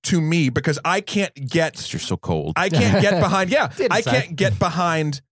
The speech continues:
Speaker 1: that type of storytelling that's so self-reliant on things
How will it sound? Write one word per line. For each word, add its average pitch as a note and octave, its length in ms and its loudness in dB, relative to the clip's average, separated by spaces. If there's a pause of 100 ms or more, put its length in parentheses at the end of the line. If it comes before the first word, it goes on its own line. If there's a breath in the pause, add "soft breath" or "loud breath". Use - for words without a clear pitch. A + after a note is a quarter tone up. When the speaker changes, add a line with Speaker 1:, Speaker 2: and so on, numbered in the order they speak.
(120)
Speaker 1:
that D#3+ 300 0
type E3 320 0
of D3 80 -2
storytelling D3+ 560 0
that's C3+ 140 -2
so - 240 2
self-reliant C3+ 760 0
on C3 160 0
things C3 380 -2